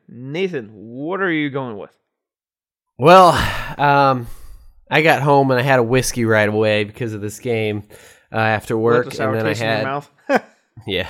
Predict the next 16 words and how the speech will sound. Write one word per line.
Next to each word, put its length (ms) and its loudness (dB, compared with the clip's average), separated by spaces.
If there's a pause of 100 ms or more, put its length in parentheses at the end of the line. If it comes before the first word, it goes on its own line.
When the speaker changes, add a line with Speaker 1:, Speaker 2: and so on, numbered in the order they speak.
Speaker 2:
<laughs> 80 -16
I 220 -2
needed, 500 -2
I 80 -4
needed 300 -4
to 100 -6
wash 320 0
it 80 -4
out 160 -2
with 80 -14
something, 380 -10 (440)
and 160 -2
then 200 4
I 300 2
fini-, 440 -2
I 300 -8